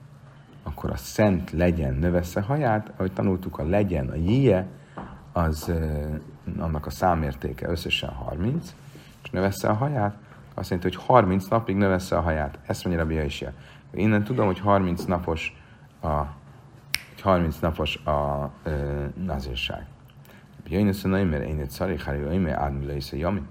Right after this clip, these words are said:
I élu hén jami, és cichin, le málész, hábe, én is le is. <clears throat> Mit mond ezzel szemben Rabbi Yossi? De nincs szükség erre a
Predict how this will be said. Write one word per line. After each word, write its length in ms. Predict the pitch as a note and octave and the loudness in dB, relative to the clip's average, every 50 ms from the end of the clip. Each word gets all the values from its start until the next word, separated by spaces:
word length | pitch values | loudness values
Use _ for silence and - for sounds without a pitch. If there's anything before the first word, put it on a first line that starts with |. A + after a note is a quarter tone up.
| - - - - - - - - - - - | -14 -20 -20 -20 -20 -20 -20 -20 -20 -18 -4
I 240 | - G2 G#2 G2+ - - | 2 2 4 4 2 0
élu 300 | E2+ D#2 D2+ C#2+ C#2+ C#2 | -2 -2 -2 -2 -2 -4
hén 240 | B1+ C#2 C#2+ C#2+ C#2 | -4 -4 -4 -4 -4
jami, 180 | C#2+ D2 D2+ | -4 -4 -4
és 140 | C#2+ C2+ - | -6 -6 -8
cichin, 320 | - - C#2+ - - B1+ | -8 -10 -10 -8 -6 -6
le 60 | C#2 D2 | -4 -2
málész, 380 | - A2 C3+ C#3 C3 B2+ C3+ | 0 2 2 2 2 -2 -2
hábe, 300 | - A2+ A#2 A2+ A#2 - | 0 0 0 0 0 -2
én 140 | A2+ A2 G#2+ | 0 0 0
is 240 | G#2 F#2+ F#2 - - | -2 -2 -4 -4 -4
le 120 | D2 D2 | -4 -4
is. 200 | D2 D2 - - - - - - - - - - - - - - - - - - - - - - - - - - | -4 -4 -6 -10 -12 -16 -20 -20 -20 -20 -20 -20 -20 -20 -20 -20 -20 -20 -16 -2 2 4 4 4 4 0 4 8
<clears throat> 540 | - - E3+ D#3 C3+ A2+ F#2+ D2 - - - - - - - - - - - - - - - - - - - | 10 12 12 12 12 10 8 4 0 -4 -12 -16 -20 -20 -20 -20 -20 -20 -20 -20 -20 -20 -20 -20 -20 -6 2
Mit 200 | - G#2 G#2 G#2 | 2 2 4 4
mond 160 | G#2 F#2 F2 | 4 6 6
ezzel 200 | F2+ F2 E2+ D#2+ | 6 6 4 2
szemben 280 | D2 D#2 E2+ E2 E2 D#2 | 2 2 2 2 2 0
Rabbi 260 | D2 C#2 C2+ A#1+ - | 0 -2 -4 -6 -8
Yossi? 220 | - - - - - - G2 - - - | -8 -10 -10 -10 -10 -10 -10 -12 -12 -10
De 200 | - - - - | -8 -6 -4 0
nincs 260 | - A2 A#2 C3 A#2+ A#2 | 2 2 4 4 2 2
szükség 480 | - F#2 F2 - - - D2+ C#2+ C#2+ | 0 -2 -2 -2 -2 -2 -4 -4 -6
erre 440 | - - E2+ E2 E2 D#2 D#2 D2+ D2 | -4 -2 0 0 0 0 0 0 -2
a 260 | D2 C#2+ D2+ D2+ D2+ | -2 -4 -6 -8 -10